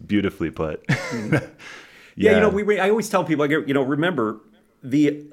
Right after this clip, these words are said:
Speaker 2: the cause, the reality externally, whatever's happening is not the cause. That's the effect. The cause is what's happening within the body. So it's gonna reflect
Speaker 1: Mm.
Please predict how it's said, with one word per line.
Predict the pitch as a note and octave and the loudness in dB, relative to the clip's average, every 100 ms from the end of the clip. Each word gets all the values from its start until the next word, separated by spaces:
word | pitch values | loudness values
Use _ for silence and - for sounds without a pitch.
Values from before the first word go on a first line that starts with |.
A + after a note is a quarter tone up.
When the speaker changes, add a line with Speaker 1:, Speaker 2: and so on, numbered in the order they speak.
| - | -12
Speaker 2:
the | B2 C3 | -6 -6
cause, | - G#3 B3 G2+ G2+ G2+ - | -2 -2 0 0 -2 -6 -10
the | B2 | -6
reality | C3 D3 A#3+ D3 A#2 | -2 0 0 0 0
externally, | C3 - - E3+ A#2 F#2 | -2 -4 -4 -2 -2 -2
whatever's | F#2+ B2 D#3+ | 0 -2 -2
happening | - B2+ B2+ G#2+ | -6 -4 -4 -4
is | F2+ G#2 | -6 -6
not | G2+ | -8
the | - | -8
cause. | - A2+ G2 - - | -18 -16 -16 -16 -12
That's | G#2 - | -12 -10
the | A2 | -10
effect. | G#2+ - F2 - - - _ _ _ _ _ _ _ _ _ _ _ | -10 -8 -10 -10 -20 -20 _ _ _ _ _ _ _ _ _ _ _
The | - | -8
cause | C#3 C3 A#2+ A#2 | 0 0 0 -6
is | - | -8
what's | G#2 - | -10 -8
happening | G2+ F#2+ G2+ F#2 | -8 -6 -8 -10
within | F#2 F2+ | -12 -14
the | F2 | -12
body. | F2 E2+ E2 | -10 -10 -10
So | - A2 | -6 -6
it's | G2 A2 - | -4 -8 -4
gonna | C3+ | -4
reflect | C3+ A2+ G#2 A#2 F2 | -4 -6 -2 -2 -2
Speaker 1:
Mm. | E2+ | -8